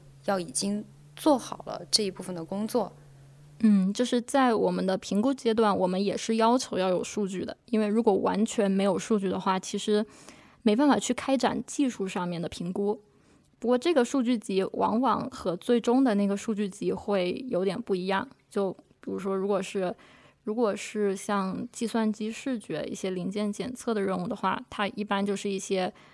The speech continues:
Speaker 2: 很少的，一开始可能几百张数据、几百张图片这种，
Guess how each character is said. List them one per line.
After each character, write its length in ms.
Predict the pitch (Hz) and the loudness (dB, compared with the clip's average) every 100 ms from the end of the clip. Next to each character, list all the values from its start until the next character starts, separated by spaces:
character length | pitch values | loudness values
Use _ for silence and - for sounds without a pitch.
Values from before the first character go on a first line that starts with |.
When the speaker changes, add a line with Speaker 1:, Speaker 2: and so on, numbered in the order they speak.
| - | -16
Speaker 2:
很 180 | - 208 | -4 -2
少 240 | - 185 | 0 -2
的， 180 | - 240 - | -2 -8 -8
一 80 | |
开 180 | 220 196 | -6 -6
始 80 | 190 | -6
可 140 | - | -4
能 140 | 180 185 | -4 -4
几 120 | 220 | -2
百 160 | 214 - | -2 -2
张 220 | 180 196 | -4 -6
数 180 | - 202 | -6 -6
据、 240 | 185 - - | -6 -8 -12
几 80 | - | -6
百 160 | 208 - | -2 0
张 160 | 185 | -2
图 160 | 196 - | -6 -8
片 260 | - 185 175 | -8 -6 -6
这 120 | - | -8
种， 120 | - | -10